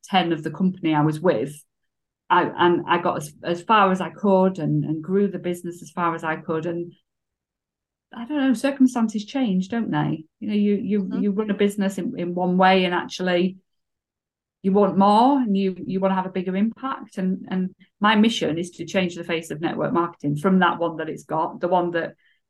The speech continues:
Speaker 1: the media seem to
Speaker 2: I was,
Speaker 1: like
Speaker 2: I was
Speaker 1: to portray
Speaker 2: going
Speaker 1: all the time.
Speaker 2: Yeah, I was going to
Speaker 1: Mm-hmm.
Speaker 2: say it's got, you know, it does have a little bit, unfortunately, of a bit of a,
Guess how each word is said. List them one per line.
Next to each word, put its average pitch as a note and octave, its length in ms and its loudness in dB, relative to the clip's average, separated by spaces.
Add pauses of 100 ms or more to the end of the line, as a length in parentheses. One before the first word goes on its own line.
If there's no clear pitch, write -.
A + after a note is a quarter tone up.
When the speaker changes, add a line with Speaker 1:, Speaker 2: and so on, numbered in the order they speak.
Speaker 1:
the F3+ 60 -2
media F3 400 2
seem E3+ 260 -6
to D#3 80 -6
Speaker 2:
I - 20 -2
was, E3 80 2
Speaker 1:
like D#3+ 120 0
Speaker 2:
I A#3+ 120 6
was A#3+ 120 4
Speaker 1:
to - 20 -10
portray C4 160 6
Speaker 2:
going B3+ 120 4
Speaker 1:
all D#3+ 140 -4
the - 160 -16
time. A#3 440 2 (720)
Speaker 2:
Yeah, C4 440 2
I - 40 0
was A#3+ 120 -4
going C4+ 240 2
to F#3+ 80 -4
Speaker 1:
Mm-hmm. - 20 -2
Speaker 2:
say A#3+ 320 2
it's - 140 -10
got, B3+ 320 0
you A#3 260 -6
know, A3 100 -2
it G3+ 220 -4
does A3+ 220 0
have A#3 320 0
a A3 40 0
little A3+ 280 -2
bit, G3 160 -2
unfortunately, F#3+ 640 -4
of F#3+ 140 0
a G3+ 60 -4
bit - 140 -2
of F#3+ 100 -4
a, G3 120 2